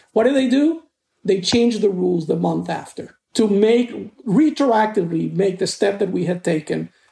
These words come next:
a violation of the rules. And, and since then, they've amended the rules two more times in ways that give them ever-expanding powers to basically control the way in which we run our business. And that's,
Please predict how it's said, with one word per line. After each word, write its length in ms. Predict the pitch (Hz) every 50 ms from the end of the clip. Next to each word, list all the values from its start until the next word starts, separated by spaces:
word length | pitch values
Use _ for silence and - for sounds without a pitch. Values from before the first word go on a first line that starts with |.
| _ -
a 120 | - 175
violation 580 | 165 180 185 185 180 175 170 170 170 - 180 160
of 80 | 160
the 100 | 156 156
rules. 320 | 151 156 160 - - - -
And, 180 | - - - -
and 180 | - 190 180 175
since 280 | - 262 226 208 180
then, 340 | 175 233 233 233 214 202 208 - - - _ _ _ -
they've 300 | 190 175 190 196 196 196
amended 580 | 185 180 196 208 214 233 254 254 240 247 214
the 120 | 190 202 196
rules 680 | 180 175 185 196 185 180 180 185 170 - - - _ _ _ _ _ _ _ _ -
two 240 | - - 277 277 262
more 340 | 240 214 214 214 214 196 190 185
times 580 | 190 - - 208 214 202 180 165 156 160 -
in 240 | 311 233 180 185 175
ways 240 | 175 190 185 196 180
that 160 | 240 - 175
give 220 | 160 196 196 190 175
them 300 | 185 185 180 170 175 - _ _ _ _ _ -
ever-expanding 840 | - 214 220 220 220 202 185 - - - 190 180 170 170 170 170 160
powers 400 | - 180 175 170 170 170 165 160 -
to 80 | -
basically 420 | 160 175 165 160 - 170 175 170 170
control 680 | - 185 175 170 170 - 185 175 165 170 - 175 - _ _ _ _ _ _ _ _ -
the 120 | 175 175
way 160 | 170 175 175
in 140 | 170 165 180
which 160 | 180 160 -
we 120 | 180 170 160
run 280 | 160 170 165 160 160
our 100 | 160 160
business. 460 | 147 - 151 151 - - - - -
And 180 | - - 180 - - 269 254 - - -
that's, 460 | 226 269 - - - - - - -